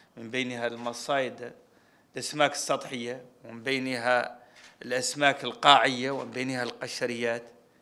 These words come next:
هاي كلها مصايد عندها مخزون محدد، آه،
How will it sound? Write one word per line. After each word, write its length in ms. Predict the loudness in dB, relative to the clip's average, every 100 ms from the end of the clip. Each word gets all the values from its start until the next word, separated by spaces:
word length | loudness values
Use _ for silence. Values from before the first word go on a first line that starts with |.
| _ _ _ _ _ _
هاي 300 | -2 2 2
كلها 540 | 0 -10 -8 -6 -2 -2
مصايد 560 | -2 -6 -2 -2 -2 -10 -20 -20 -20 _ _ _
عندها 320 | -2 -2 -2 0
مخزون 540 | 2 0 -6 -6 -4
محدد، 840 | -6 -8 -6 -6 0 0 0 -6 -14 -20 _ -20 -20 _ _ _ _ _ _ _ _ -20
آه، 1900 | -18 -18 -18 -20 -20 -20 -18 -16 -18 -18 -20 -20 -20 -18 -18 -18 -20 -20